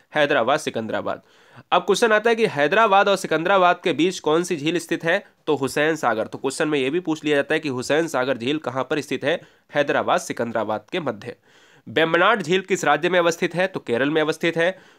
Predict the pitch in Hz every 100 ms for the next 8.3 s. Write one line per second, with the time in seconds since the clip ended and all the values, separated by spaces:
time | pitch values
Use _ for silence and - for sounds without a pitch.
0 | - 131 202 226 185 214 196 175 143 143
1 | 208 156 151 180 196 _ _ 139 147 151
2 | 156 143 156 - 147 175 165 160 175 147
3 | 127 165 180 151 135 127 147 139 160 160
4 | 127 - 139 160 170 139 127 120 131 127
5 | 135 127 127 143 151 127 135 131 120 131
6 | 143 156 139 147 139 147 175 175 - -
7 | 127 143 170 170 151 131 160 139 123 143
8 | 127 123 170